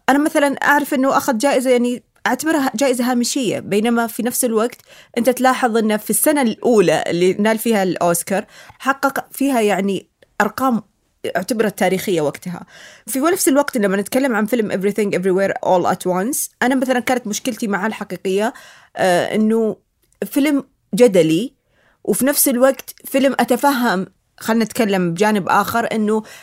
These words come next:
يصير عليه جدل لأنه دمج هذه الجينرز اللي ذكرتها، اللي هي الكوميديا والفانتازيا، هو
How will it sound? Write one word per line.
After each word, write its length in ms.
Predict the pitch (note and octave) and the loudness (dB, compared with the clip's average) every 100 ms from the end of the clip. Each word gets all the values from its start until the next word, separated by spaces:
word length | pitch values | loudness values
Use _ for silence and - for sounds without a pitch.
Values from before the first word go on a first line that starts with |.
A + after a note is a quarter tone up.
| - | -4
يصير 280 | A3 G#3+ D4 | 0 2 4
عليه 280 | G#3+ B3 B3 | 4 6 6
جدل 440 | G3 A#3 A#3+ B3+ - | 4 4 2 2 -2
لأنه 380 | - G#3 A#3 A#3+ | 0 2 2 2
دمج 440 | A3+ F#3 C4 G#3+ - - _ - | 2 4 6 4 -2 -14 _ -2
هذه 240 | A3 A3+ | 0 2
الجينرز 640 | F#3+ E3+ G3+ F3 C3+ C3+ - | 2 2 2 0 -2 -4 -4
اللي 140 | E3+ | -4
ذكرتها، 580 | E3+ F#3+ F#3+ - D#3+ - | -4 -2 -4 -2 -8 -6
اللي 220 | D3+ F3+ | -4 -4
هي 220 | F3 F3 - - - | -2 -4 -8 -18 -6
الكوميديا 720 | F#3 F#3 G3+ G#3 E3 D3+ A#2+ - _ | -4 0 2 2 0 -2 -2 -8 _
والفانتازيا، 1120 | - D#3 D3+ A2+ C#2+ - F3 G3 G#3 G#3+ G3+ A3 | -2 0 2 0 -2 -4 -2 -2 0 0 0 -2
هو 340 | G3 G3 - | 0 0 -2